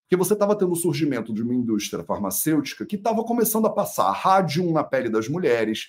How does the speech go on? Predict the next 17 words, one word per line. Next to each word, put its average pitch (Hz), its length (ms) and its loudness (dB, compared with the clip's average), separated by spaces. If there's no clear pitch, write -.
tava 175 220 4
começando 165 380 0
a 156 60 0
injetar 151 380 0
as 131 80 -2
pessoas - 360 -4
com 120 180 -4
heroína, 123 640 0
tava 190 220 6
começando 175 540 0
a, - 240 -6
a, 131 220 0
antibióticos 135 880 4
aí 127 160 2
bombando 147 640 4
pra 117 100 -4
caramba. 131 440 -2